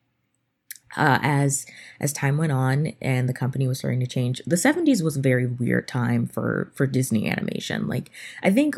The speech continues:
we now understand Disney to be this major media conglomerate who can't, you know, like, who can't fail, who can't, like, just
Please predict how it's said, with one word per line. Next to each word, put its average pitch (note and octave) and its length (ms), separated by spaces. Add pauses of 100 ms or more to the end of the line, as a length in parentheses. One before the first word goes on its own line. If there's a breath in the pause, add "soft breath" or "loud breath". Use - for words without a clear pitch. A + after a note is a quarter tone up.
(120)
we D#3 520
now B2+ 560
understand A#2+ 760
Disney A#2 360
to A#2+ 80
be A#2 120
this A2+ 240
major A#2 720 (360 loud breath)
media D#3 500
conglomerate B2 800
who D3 100
can't, B2+ 500
you C3+ 160
know, A2+ 180
like, A2 380 (760)
who D#3 100
can't C#3+ 320
fail, B2 640
who C3 140
can't, C3 480
like, A#2 460 (840)
just C3+ 320